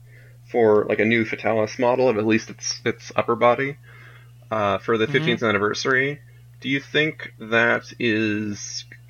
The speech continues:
Speaker 1: gonna come to World, or do you think that's just a completely disconnected thing?
Speaker 2: You know, I'm just gonna go out there and say we haven't seen Alatreon yet, right? He's part of the leaked list. Um,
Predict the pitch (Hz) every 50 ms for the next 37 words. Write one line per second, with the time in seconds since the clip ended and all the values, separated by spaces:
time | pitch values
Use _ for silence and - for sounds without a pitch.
0 | - - 117 107 98 98 - - 123 131 139 135 135 139 139 143 139 143 143 143
1 | 139 139 123 - 110 107 104 104 - 120 113 107 104 101 98 - - - 101 -
2 | - 107 - 110 110 101 - 107 - - - - 107 - - - 110 98 - -
3 | - - - - - - - - - - - - - - - - - - - -
4 | - - - - - - - - - - - - - - - - - - - -
5 | - - - - - - - - - - - - - - - - - - - -
6 | - - - - - - 160 170 175 185 185 185 180 180 - - - - - 165
7 | 185 190 202 202 196 - 196 180 165 151 156 147 143 143 143 135 120 147 139 135
8 | 131 131 139 135 127 120 120 - 143 135 127 127 131 131 127 123 120 117 120 143
9 | 165 190 208 196 156 - - 156 143 135 127 123 131 127 127 120 - 127 120 113
10 | 110 110 110 110 110 110 - 120 120 123 120 120 123 123 131 123 123 110 - 147
11 | 143 139 127 123 127 131 120 120 135 131 131 139 139 - - - - - - -
12 | - - - - - - - - - - - - - - - - - - - -
13 | - - 139 139 139 135 131 131 127 123 120 120 123 123